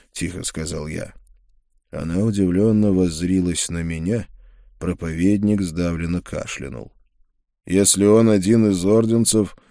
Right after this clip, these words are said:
у нас могут быть неприятности", — уточнил я. "Но если мы заключим сделку, то Орден Праведности о нас забудет".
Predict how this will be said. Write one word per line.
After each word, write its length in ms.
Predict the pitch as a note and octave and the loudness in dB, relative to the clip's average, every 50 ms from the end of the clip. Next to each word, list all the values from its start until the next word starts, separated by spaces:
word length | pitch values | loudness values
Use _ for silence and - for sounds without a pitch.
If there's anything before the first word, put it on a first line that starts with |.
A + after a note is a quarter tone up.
| _ _ _ _ | _ _ _ _
у 160 | - F2 F#2+ G2 | -2 0 2 4
нас 260 | G2+ G#2+ A2 G#2+ F2+ | 6 6 6 4 4
могут 380 | F2+ G2 G2 G#2 G2+ G#2 G2+ F#2+ | 4 4 4 4 4 2 2 2
быть 220 | F#2 G#2+ G2+ - | 2 0 2 2
неприятности", — 880 | G#2 G#2+ G2+ - G#2 A2 A#2 A#2+ B2 A2+ - - - D#2 - - - D#2 | 0 0 0 2 2 2 2 2 2 0 -2 -4 -8 -10 -10 -10 -8 -10
уточнил 480 | D#2+ E2 D#2+ D#2 - - D#2+ D#2 D2+ D2+ | -10 -10 -10 -10 -10 -10 -10 -10 -10 -10
я. 240 | D2+ C#2+ C2 - - - _ _ _ _ _ _ _ _ | -10 -10 -10 -12 -14 -18 _ _ _ _ _ _ _ _
"Но 160 | - E2+ F#2+ | -2 2 4
если 340 | G2 G2+ G2+ F#2 - F#2 F#2 | 6 6 6 4 2 2 2
мы 140 | F#2 F#2 F#2 | 2 2 2
заключим 580 | E2+ F2 - - F2 E2+ - - - D#2 D#2+ D2+ | 0 -2 -4 -6 -6 -8 -6 -8 -10 -10 -10 -12
сделку, 520 | - F2+ F2+ G#2+ C#3+ D#3 B2+ - F#2 E2 | -8 -2 2 4 4 4 4 0 -4 -6
то 140 | - - - | -6 -8 -10
Орден 420 | - F2 F2 E2 F2 F2+ D#2+ D2 | -8 -8 -8 -6 -8 -8 -10 -10
Праведности 840 | - - E2 E2 D#2+ E2 E2+ E2 F2+ F#2 F2+ - - F#2 F2+ E2 - _ _ _ _ _ _ _ - | -10 -10 -8 -8 -8 -8 -6 -6 -4 -4 -4 -4 -2 -2 -2 -4 -6 _ _ _ _ _ _ _ -10
о 140 | D#2+ E2 | -8 -6
нас 200 | D#2+ D#2+ D#2+ D#2 | -6 -6 -8 -8
забудет". 640 | D#2 D#2+ E2+ E2+ E2 F#2+ B2+ F3 F3+ - - - - | -8 -6 -6 -4 -2 -2 -2 -2 -2 -4 -6 -8 -12